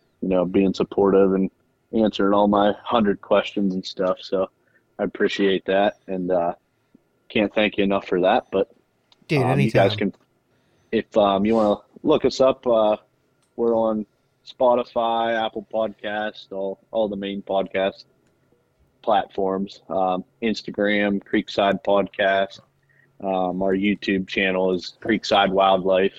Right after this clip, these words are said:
Speaker 1: There'll be some, some videos on there, some how-to stuff for food plotting, and, uh, that's where I'll have our turkey season hunts on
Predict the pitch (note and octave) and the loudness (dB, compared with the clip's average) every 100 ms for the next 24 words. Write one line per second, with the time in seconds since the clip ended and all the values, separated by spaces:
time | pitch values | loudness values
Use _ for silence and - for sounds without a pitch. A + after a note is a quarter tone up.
0 | - G2 F#2 F#2+ - G2 F#2+ F#2+ _ _ | -6 -4 -2 -4 -4 -6 -6 -8 _ _
1 | _ _ _ - G2 G2+ G2 G2 F#2+ G2 | _ _ _ -6 -2 0 2 2 0 -2
2 | F#2+ G2 G2 G2 - F#2+ G#2+ G2 - G#2+ | -4 -2 0 0 -2 -6 -2 -2 -2 -2
3 | G2+ - G2 G2+ G2+ - G2+ F#2+ - F#2+ | -2 -2 -2 -2 -2 -2 -2 -2 -2 2
4 | G2 G2 G2+ G2 F#2 F#2 F2 F2+ - _ | 2 0 -2 -4 -4 -2 -2 -2 -4 _
5 | _ - - G2 F#2+ F#2 F#2+ F#2 F#2 F2 | _ -12 -4 0 4 4 2 2 2 0
6 | E2+ _ _ _ - G#2+ F#2+ F#2+ - G2+ | -2 _ _ _ -6 -4 -2 -4 -4 -4
7 | F#2+ F#2 F#2+ G2 F#2+ F2+ - F#2 F2+ | -2 -4 -4 -4 -4 -4 -4 -2 -2